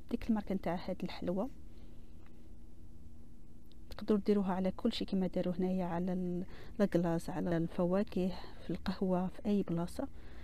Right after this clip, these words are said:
الثمن ديالها جوج أورو. ولاحظت اليوم يا البنات عند تادي جابوا هاد البسكويت اللي فيه الشكلاط نتاع تويكس كراميل. كاينه هادي، وكاينه هادي نتاع مارس،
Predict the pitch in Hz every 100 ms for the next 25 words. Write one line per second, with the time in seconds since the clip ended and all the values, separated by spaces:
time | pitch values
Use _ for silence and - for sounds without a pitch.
0 | - - - 208 202 202 190 190 185 -
1 | 190 208 220 - 180 196 240 - - -
2 | - - - - - - - - 226 226
3 | 220 233 - - 233 233 214 208 202 190
4 | 196 - 180 175 175 - 175 165 165 196
5 | 180 233 254 208 185 190 175 185 175 190
6 | - 180 170 226 - - - - - -
7 | - - 190 - 190 - - - 208 -
8 | 190 - 165 160 - 202 262 - - -
9 | - - - - - - - - 175 160
10 | 170 247 - - - - - - - -
11 | - 214 220 196 170 185 170 - 285 349
12 | - - - - - - - - - -
13 | - 240 - 220 220 208 180 202 180 190
14 | 185 - 180 165 175 170 180 285 -